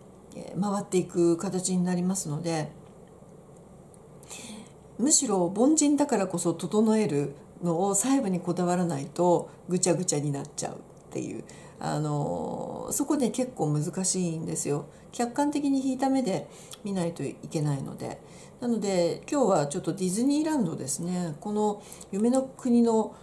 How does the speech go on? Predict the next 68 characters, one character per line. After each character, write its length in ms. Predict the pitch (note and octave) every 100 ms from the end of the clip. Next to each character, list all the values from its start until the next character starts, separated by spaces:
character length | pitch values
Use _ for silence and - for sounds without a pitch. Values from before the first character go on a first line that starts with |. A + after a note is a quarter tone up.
| - - -
こ-、 180 | - - -
こ 160 | - G#3
だ 160 | F#3+ G#3+
わ 80 |
り 100 | G#3
と 140 | F#3 G#3
心 400 | - F3+ G#3+ A3+
配 240 | G3 G3+
り 80 | E3
が 160 | D3 -
わ 160 | D3
か 140 | D3+ D#3+
る 300 | D3 C#3+ C3+
デ 100 | F#3
ィ 40 |
ズ 120 | E3+
ニ 280 | D#3+ D3+ C#3
ー 20 |
の 280 | C#3 C#3 C3 - - -
八 120 | - -
つ 180 | -
の 100 | G#3+
裏 140 | D#3 D3+
話 480 | D3+ C3 D3 - -
っ 60 |
て 60 | -
い 40 |
う 60 | C#3+
の 120 | C#3
が 300 | C3+ C#3 -
あ 60 | D3
り 80 | C#3+
ま 160 | E3+
す 160 | F3 D3+
の 140 | C#3+
で、 280 | C#3+ D3+ - - - - - -
こ 100 | A#3
れ 80 | A#3
も 300 | A#3+ A#3+ A#3
合 40 | A#3
わ 100 | B3
せ 160 | G#3+
て 180 | - D3+
お 180 | C#3+ D3
伝 260 | - F3
え 40 | E3+
し 160 | -
な 100 | A#3+
が 120 | B3 A3
ら、 300 | F3 D3+ - - - -
え 380 | D#3+ - F3+ -
ー、 40 |
ど 100 | A#3
う 40 | C#4+
い 40 |
っ 20 | -
た 80 |
部 140 | F3+ F#3
分 300 | F3+ D#3+ D3+
を 100 | D3
実 280 | D#3+ - D#3+
際 80 |
に 80 | D#3
教 220 | D3+ F3
室 240 | F3 - F3
運 160 | D#3+
営 60 | C#3
で 400 | - B2+ - -